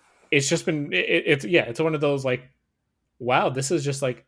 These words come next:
genuinely calming. Like, he talks about how he sharp-,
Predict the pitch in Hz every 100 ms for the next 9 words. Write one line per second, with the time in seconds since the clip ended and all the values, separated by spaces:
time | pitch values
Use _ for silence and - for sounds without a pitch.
0 | 139 127 120 131 139 143 135 127 - 135
1 | 139 113 120 117 127 - 139 135 139 135
2 | 127 127 - 139 135